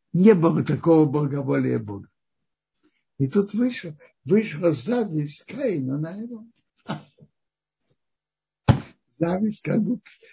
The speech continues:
как бы в духовном плане. Но зависть — это опасное качество. Это привело к ненависти,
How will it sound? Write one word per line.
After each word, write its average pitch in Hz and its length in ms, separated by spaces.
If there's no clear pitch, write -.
как 156 320
бы 208 320
в 147 60
духовном 208 600
плане. 98 500
Но 139 140
зависть — 262 560
это 196 200
опасное 208 480
качество. - 540
Это 170 220
привело 170 500
к - 80
ненависти, 135 880